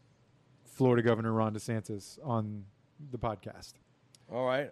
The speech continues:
Speaker 2: No-,
Speaker 1: So
Speaker 2: another one from the Donut Shop Pod. "Hi, I'm a four-foot-nine female,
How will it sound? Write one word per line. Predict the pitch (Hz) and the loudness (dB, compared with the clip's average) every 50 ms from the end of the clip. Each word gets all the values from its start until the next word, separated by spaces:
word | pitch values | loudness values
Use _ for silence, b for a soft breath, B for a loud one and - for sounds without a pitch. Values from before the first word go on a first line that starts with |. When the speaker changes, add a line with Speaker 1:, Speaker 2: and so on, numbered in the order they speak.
| - | -6
Speaker 2:
No-, | - 117 127 139 | -2 0 0 2
Speaker 1:
So | 117 107 107 | 0 -2 -4
Speaker 2:
another | 127 131 139 147 151 156 156 151 147 | -4 -2 2 2 4 4 4 4 4
one | 147 143 143 143 156 170 | 2 2 0 0 -2 -4
from | - - - 139 131 131 123 | -8 -4 -2 0 0 0 -2
the | 117 | -4
Donut | 113 131 131 127 123 117 101 | -4 -2 -2 -2 -4 -6 -8
Shop | - - 131 113 113 107 - - | -10 -8 -6 -6 -6 -6 -8 -8
Pod. | - 120 113 123 147 147 - - - | -6 -4 -4 -2 -4 -4 -8 -10 -6
"Hi, | 151 156 160 113 110 139 170 - - | -4 -2 -2 -2 -2 -4 -8 -10 -8
I'm | 95 120 127 120 | -6 -6 -4 -4
a | 98 90 | -6 -8
four-foot-nine | - - - - - - 170 165 165 165 170 170 165 165 170 _ _ _ _ _ _ _ _ - - - 147 147 127 _ _ 101 113 127 123 120 113 107 107 107 104 104 104 | -8 -14 -20 -14 -6 0 2 2 4 4 4 2 0 -2 -6 _ _ _ _ _ _ _ _ -12 -4 0 0 0 0 _ _ -8 -4 -2 -2 0 0 0 -2 -2 -4 -6 -10
female, | - - - 147 147 143 123 101 82 82 80 92 110 | -12 -10 -8 -6 -4 -2 -2 -2 -2 -4 -4 -6 -8